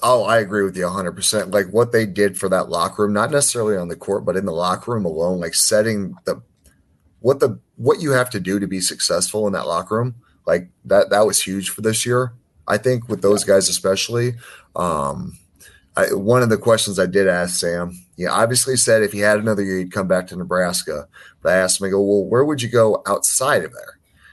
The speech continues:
Speaker 1: And one of the teams surprised me, and one of them didn't. Um, Michigan State did not surprise me 'cause Izzo,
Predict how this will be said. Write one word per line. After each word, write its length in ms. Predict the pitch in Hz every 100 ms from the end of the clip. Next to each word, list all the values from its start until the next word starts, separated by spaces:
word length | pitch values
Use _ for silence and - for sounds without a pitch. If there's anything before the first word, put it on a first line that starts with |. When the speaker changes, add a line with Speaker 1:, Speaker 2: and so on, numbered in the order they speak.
| _ -
Speaker 1:
And 280 | 110 104 92
one 140 | 113
of 60 | 156
the 120 | -
teams 200 | 170 170
surprised 440 | - 120 110 110
me, 80 | 110
and 120 | 107
one 160 | 101 98
of 100 | 87
them 160 | 90
didn't. 300 | 90 71 - _ _ _ _ _ _ _ _ _ _ _ _ _ -
Um, 540 | 98 95 90 76 - - _
Michigan 380 | 113 143 - 170
State 260 | - 135 -
did 80 |
not 240 | 113 107 104
surprise 420 | 120 104 80 -
me 240 | 87 113 -
'cause 240 | 98 87 -
Izzo, 400 | 101 87 80 117